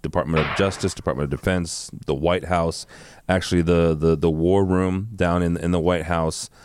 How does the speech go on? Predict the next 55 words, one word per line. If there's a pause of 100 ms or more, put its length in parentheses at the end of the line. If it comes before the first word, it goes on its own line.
(260)
uh,
has
an
A
M
X,
uh,
processor
and
A
M
X
touch
panel
in
it. (500)
Uh,
the,
the
story
on,
on,
uh, (140)
on
C
N
N
Money
says, (360)
uh,
the
title
is
"Hackers
Could
Secretly
Tap
Into
Corporate
Meetings." (460)
And
the
picture,
I'll
bring
it
up
here
for
those
of
you
watching
on
video.